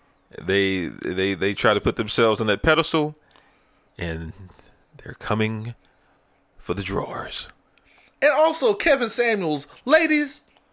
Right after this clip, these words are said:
Speaker 2: before y'all be ready to jump on the Kevin Samuels train,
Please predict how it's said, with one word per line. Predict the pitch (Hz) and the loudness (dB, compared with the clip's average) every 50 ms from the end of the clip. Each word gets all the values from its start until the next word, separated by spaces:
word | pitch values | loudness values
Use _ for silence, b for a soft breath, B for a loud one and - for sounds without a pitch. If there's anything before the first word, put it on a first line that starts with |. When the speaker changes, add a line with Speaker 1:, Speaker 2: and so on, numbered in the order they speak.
| _ _ - | _ _ -2
Speaker 2:
before | - 196 - 370 392 403 | -2 0 2 4 6 6
y'all | 370 320 302 269 | 8 8 6 6
be | 226 262 240 | 4 4 2
ready | 226 226 226 220 | 4 4 2 2
to | 170 147 | 2 0
jump | 135 175 208 208 208 | 2 2 2 2 2
on | 202 165 | 0 -2
the | 156 | 0
Kevin | - 196 208 196 190 165 | 2 4 4 2 2 0
Samuels | - 196 190 190 190 190 190 180 - | 0 0 0 0 0 -2 -4 -4 -4
train, | - 220 208 202 196 196 196 190 | 0 2 2 2 2 0 -4 -8